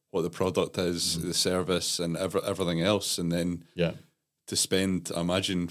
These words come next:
Speaker 1: when it comes to these investment conversations, it's almost full time from
Speaker 2: Yeah.
Speaker 1: there on out.
Speaker 2: Yeah, exactly. You're totally spot on. So from March onwards,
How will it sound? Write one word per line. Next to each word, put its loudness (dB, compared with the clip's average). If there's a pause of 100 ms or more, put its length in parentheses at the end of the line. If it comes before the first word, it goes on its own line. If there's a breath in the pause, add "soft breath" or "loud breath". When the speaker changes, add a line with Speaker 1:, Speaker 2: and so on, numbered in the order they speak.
Speaker 1:
when 0
it -2 (340)
comes -2
to -6
these -2
investment -2
conversations, -2
it's -4
almost -2
full -2
time 0
from -2
Speaker 2:
Yeah. 4
Speaker 1:
there 2
on 2
out. 2 (200)
Speaker 2:
Yeah, 6
exactly. 4 (120)
You're -6
totally 2
spot 4
on. 0
So -8
from 2
March 2
onwards, 0